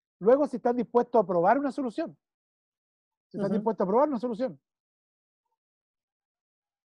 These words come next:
Speaker 1: Una solución. Y luego, si están dispuestos a pagar una solución. Ahora, la más incierta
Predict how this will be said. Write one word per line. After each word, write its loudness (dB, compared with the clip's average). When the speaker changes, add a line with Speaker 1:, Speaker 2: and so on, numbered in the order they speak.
Speaker 1:
Una -10
solución. -2
Y -4
luego, 6
si -6
están 2
dispuestos 2
a 2
pagar 2
una 0
solución. -14
Ahora, 4
la 8
más 2
incierta 0